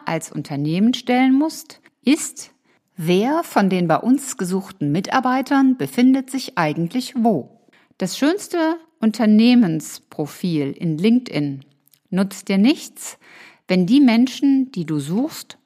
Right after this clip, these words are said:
dort gar nicht sind. Und die tollsten Posts in Facebook oder Instagram bringen dich nicht weiter, wenn deine Zielgruppe sich dort nicht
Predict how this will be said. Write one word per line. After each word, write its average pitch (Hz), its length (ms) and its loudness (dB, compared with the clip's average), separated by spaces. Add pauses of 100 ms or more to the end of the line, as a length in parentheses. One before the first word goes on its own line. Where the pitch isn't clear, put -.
dort 262 180 -4
gar 147 160 2
nicht 175 240 -4
sind. 214 320 2 (540)
Und 208 200 0
die 226 100 0
tollsten 302 500 0
Posts - 680 -4
in 190 160 -2
Facebook 226 720 -2 (480)
oder 151 320 0
Instagram 151 680 2 (280)
bringen 190 320 4
dich 254 180 -2
nicht 320 180 2
weiter, 208 600 2
wenn 156 140 -4
deine 139 300 -4
Zielgruppe 262 840 0
sich - 340 -16
dort 165 480 2
nicht 165 380 -6